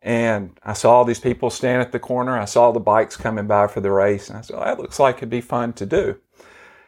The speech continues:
And my friend, uh, Tom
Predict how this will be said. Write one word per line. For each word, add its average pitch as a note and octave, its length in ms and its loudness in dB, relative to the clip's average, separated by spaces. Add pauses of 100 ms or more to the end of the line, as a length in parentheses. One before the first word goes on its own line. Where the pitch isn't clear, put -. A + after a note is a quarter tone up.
(340)
And C3+ 200 4
my A#2+ 120 6
friend, C#3 640 2
uh, B2 460 8
Tom C3 560 0